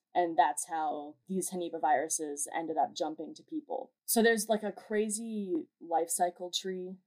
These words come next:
of the, like, bat Henipaviruses. So essentially they can transmit from bat to pig. Uh, and so that's, like, a lot of people in these areas have livestock, especially pigs.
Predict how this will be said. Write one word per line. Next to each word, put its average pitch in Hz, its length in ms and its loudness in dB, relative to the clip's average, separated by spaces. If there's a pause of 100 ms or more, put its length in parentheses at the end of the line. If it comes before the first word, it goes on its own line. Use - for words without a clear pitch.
(120)
of 170 300 6 (120)
the, 180 100 2
like, 156 360 -2
bat 170 340 4
Henipaviruses. 180 840 -2 (140)
So 196 180 6
essentially 208 480 0
they 180 160 2
can 175 540 -6 (200)
transmit 226 540 4
from 190 200 -2
bat 175 300 0
to 208 80 -2
pig. 175 460 -2 (300)
Uh, 151 280 0
and 175 160 -6
so 160 480 -2 (420)
that's, 165 300 4
like, 156 140 -8 (120)
a 185 80 2
lot 175 140 6
of 170 80 -2
people 175 360 -2
in 165 120 -6
these 160 160 -6
areas 160 420 -4
have 147 200 0 (200)
livestock, 156 580 -2 (120)
especially 156 400 -8 (100)
pigs. 156 460 -4